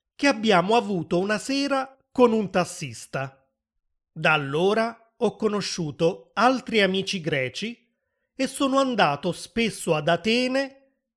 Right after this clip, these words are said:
e in altre località greche. I miei amici mi hanno anche consigliato di guardare delle serie T V greche e così ho fatto. Ne ho guardate così tante,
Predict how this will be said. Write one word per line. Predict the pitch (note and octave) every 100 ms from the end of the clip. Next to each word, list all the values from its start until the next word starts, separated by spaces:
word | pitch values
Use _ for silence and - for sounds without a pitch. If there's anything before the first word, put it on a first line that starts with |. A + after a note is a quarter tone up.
| _
e | C#4+
in | D4 A3
altre | D#3+ E3+ - A3
località | A3 A3 B3 B3 C4 F3 D#3 G3
greche. | F3 E3+ B2+ A#2+ - C#3 C3 _ _ _ _ _ _ _ _ -
I | G3
miei | F#3+ A3 G#3+
amici | D#3 D3 F3 A3+ - C4+ C4 _
mi | F#3+ F#3
hanno | E3+ D3+
anche | D#3+ A#3 A#3+ G#3
consigliato | F#3+ F3 - C4 A#3+ D3 D#3+ E3+ A#3 A3+ _
di | - G3
guardare | F#3+ B3 F#3 F3 F#3 G#3
delle | F3 F3 D#3+
serie | D3+ - G3+ A#3 B3 A#3
T | - A#3+
V | G#3 D3+ E3 A3+
greche | - D3+ E3+ C3 B2 D#3 D3 - _ _ _ _ _
e | C4 C4+
così | E4 - - E3+
ho | A3
fatto. | - - A#2+ - _ C3+ B2 _ _ _ _ _ _ _
Ne | F3 G3
ho | F#3
guardate | G3+ G#3+ F3+ E3 C#3 - C#3 -
così | - G3+ F#3 A#3+ A#3+ _
tante, | G3+ D#3+ C3+ C3 B2 F3 B3 - -